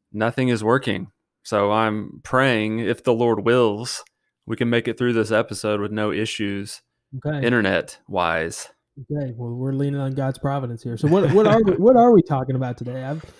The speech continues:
Speaker 2: I'm, uh, I'm really looking forward to these, this next series of conversations, but which, which one are we leaning into today?
Speaker 1: Yeah, today's episode thirty-nine,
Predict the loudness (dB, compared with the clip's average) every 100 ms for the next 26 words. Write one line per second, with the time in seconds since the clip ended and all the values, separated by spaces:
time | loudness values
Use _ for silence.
0 | -20 _ -8 -2 2 2 2 2 0 2
1 | 6 8 8 6 2 0 2 4 4 0
2 | 0 2 2 0 -4 -6 -10 -10 -8 -8
3 | -8 -6 -2 0 0 0 -4 -6 -10 -12
4 | -8 -6 -2 -2 -2 -6 -4 -2 0 0
5 | -2 -2 -2 -2 -2 2 2 0 -2 -4
6 | -2 -2 -4 -4 -8 -8 -14 -16 -20 _
7 | _ _ -20 -20 _ _ _ _ -2 0
8 | 2 4 4 2 0 0 0 2 2 2
9 | 2 2 0 0 0 -2